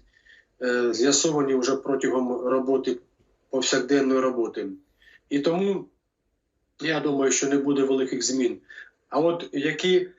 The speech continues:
напрямки він візьме за основу своєї діяльності, як, е, поставить, на що з-, зробить, як кажуть, головний упор, то треба побачити. Ми побачимо. Це поки що,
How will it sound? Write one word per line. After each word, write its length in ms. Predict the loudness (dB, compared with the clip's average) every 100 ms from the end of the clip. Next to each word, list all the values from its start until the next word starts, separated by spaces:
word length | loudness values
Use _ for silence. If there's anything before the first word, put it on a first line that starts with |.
| -6
напрямки 640 | -2 0 2 2 2 -2 -4
він 180 | -4
візьме 360 | -4 -4 -2 -2
за 120 | 0
основу 600 | 0 -2 -2 0 0 -2 -8 _ _ _
своєї 400 | -2 0 2 2
діяльності, 800 | 2 0 2 2 0 -4 -6 -6 -8 _ _ _
як, 360 | -4 -2 0 0
е, 380 | 0 0 -2 -4 -4
поставить, 560 | -4 0 2 2 2 0
на 80 |
що 200 | 0 0
з-, 360 | -2 -2 2 2
зробить, 480 | 2 0 0 -2 -2
як 140 | -2
кажуть, 280 | -2 -4 -2
головний 440 | 0 0 2 0
упор, 460 | -4 -4 -2 -2 -4 -10 _ _ -20 _
то 120 | -4
треба 360 | -2 -2 -2 -4
побачити. 520 | -4 -2 -2 -2 -4
Ми 60 | -4
побачимо. 600 | -4 -2 -2 -4 -6 -6
Це 200 | -6 -6
поки 300 | -4 0 2
що, 300 | 2 0